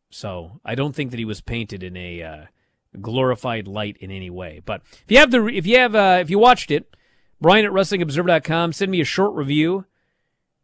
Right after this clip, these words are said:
and I will read some of them, uh, after we go through the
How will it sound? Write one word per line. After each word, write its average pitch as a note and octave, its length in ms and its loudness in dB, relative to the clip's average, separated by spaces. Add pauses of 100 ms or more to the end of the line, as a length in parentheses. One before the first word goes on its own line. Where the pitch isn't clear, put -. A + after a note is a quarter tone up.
(160)
and A2+ 160 -10
I B2+ 140 -4
will B2 240 -6
read D#3+ 680 -4
some F3 320 -6
of G2 200 -6
them, F2+ 400 -14 (920)
uh, F2+ 580 -10 (520)
after A2 200 -14
we G#2 100 -10
go G#2+ 160 -10
through G#2+ 260 -12
the F2+ 300 -14